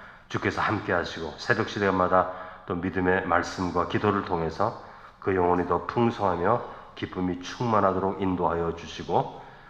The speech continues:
우리의 의식이 깨어나지 못하는 문민자 성도 가운데도 성령께서 임재하셔서 연약한 가운데 있지만 천지를 창조하시고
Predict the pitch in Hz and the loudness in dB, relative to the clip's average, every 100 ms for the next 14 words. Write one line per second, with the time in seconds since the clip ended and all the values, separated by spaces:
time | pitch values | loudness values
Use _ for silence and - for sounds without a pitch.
0 | - 110 104 113 123 127 127 127 127 113 | -6 0 4 4 2 0 -2 2 4 4
1 | 110 110 95 98 98 104 92 92 90 87 | 4 2 2 2 2 2 2 2 2 0
2 | 82 92 85 78 80 82 78 76 78 - | 0 -2 -2 -2 -2 -4 -4 -6 -6 -10
3 | - - - - - 127 113 113 - 120 | -18 -20 -18 -4 2 4 4 2 0 0
4 | 113 107 104 101 85 - - 101 - - | 0 0 2 2 2 -2 -2 -2 -4 -14
5 | - - 110 104 95 101 98 87 87 80 | -20 0 4 6 6 4 4 2 0 -2
6 | 80 - 85 80 - - - - 135 120 | -4 -4 -8 -8 -10 -20 -20 -6 0 2
7 | 110 110 110 117 107 107 104 - 113 | 2 0 2 2 4 2 2 0 0